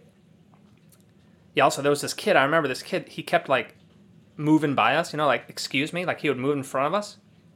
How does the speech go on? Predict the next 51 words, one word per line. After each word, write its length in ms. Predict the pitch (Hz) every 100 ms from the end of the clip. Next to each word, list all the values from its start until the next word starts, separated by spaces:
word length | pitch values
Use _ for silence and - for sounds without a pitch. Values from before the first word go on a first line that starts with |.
| _ _ _ 127
Like, 200 | 113 -
I 40 |
wa-, 160 | 107 -
I 140 | 127
watched 320 | 120 139 -
him, 80 | 190
and 80 | 139
he 40 |
kept 220 | 131 190 139
doing 220 | 156 180
this 260 | 208 - - _ _ _ _ _
to, 60 | -
like, 120 | 131 -
try 200 | 147 113
to 40 |
cheat 320 | - 160 190
and 120 | 165
get 100 | 139 -
to 80 |
the 60 | 120
front 320 | - 151 156
of 80 | 147
the, 300 | 127 117 110 - _ _ -
of 160 | 131 110
this 420 | 110 - - - - _ _ _ _ _ -
crowd 300 | - 156 175
area. 340 | 190 196 220 240 - - _ _ _
But 120 | 151
he 100 | 190
just 140 | 208 202
wanted 160 | 202
to, 80 | 180
like, 260 | 151 131 - _ _ -
s-, 320 | - - - -
stand 380 | - - 165 175
behind 260 | 165 151
girls 220 | 147 165
so 80 | 156
he 80 | 143
could 100 | 143
rub 240 | 120 147 156
up 120 | 156
against 320 | 120 143 -
them. 100 | 175
Like, 140 | 131
the 80 | -
first 260 | - 175 -
time 140 | 190
he 80 | 185
did 140 | 202
it, 140 | 220